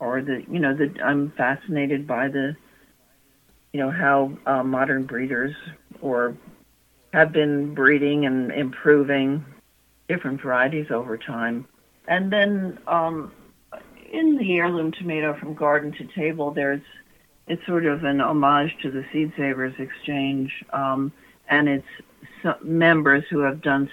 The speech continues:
so much to preserve heirloom tomatoes, um, over the years. And so, um,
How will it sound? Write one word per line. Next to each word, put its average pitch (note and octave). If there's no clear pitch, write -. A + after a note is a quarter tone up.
so E3+
much D3
to -
preserve C3
heirloom B2+
tomatoes, A#2+
um, B2+
over C3
the B2+
years. B2
And B2
so, B2
um, C3+